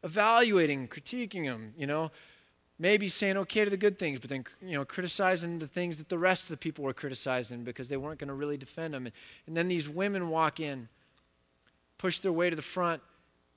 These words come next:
in tears, wiping his feet. And Jesus says, "Yes, yes."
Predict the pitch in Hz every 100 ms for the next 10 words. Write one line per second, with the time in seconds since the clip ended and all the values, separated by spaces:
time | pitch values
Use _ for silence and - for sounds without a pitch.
0 | _ 151 147 - - 180 165 143 131 -
1 | _ - 151 165 165 156 143 - 165 147
2 | - _ _ _ 135 135 135 165 147 139
3 | - 143 127 107 113 135 147 139 131 -
4 | - - - _ _ _ _ _ _ _
5 | _ _ - 98 104 - -